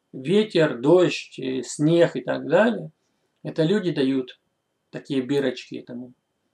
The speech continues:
Все в этом мире взаимосвязано. Ничего просто так не происходит. А,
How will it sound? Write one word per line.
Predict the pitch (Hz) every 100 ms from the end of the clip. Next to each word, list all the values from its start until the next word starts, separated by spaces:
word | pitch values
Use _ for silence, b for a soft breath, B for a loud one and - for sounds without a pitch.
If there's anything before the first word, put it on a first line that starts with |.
| _ _ _ _ _ _
Все | - 175 202 208
в |
этом | 170 165 143 147
мире | 202 233 208
взаимосвязано. | 156 170 185 175 - 131 151 175 160 156 135 123 - _ _ _ _ _ _ _ -
Ничего | 147 - 139 170
просто | 202 180 160
так | - 165
не | 147
происходит. | 147 156 151 - 135 127 131 127 _ _ _ _ _ _ _ _ _ _ _ _ _ _ _ _
А, | 147 131 131 131 127 120 123 123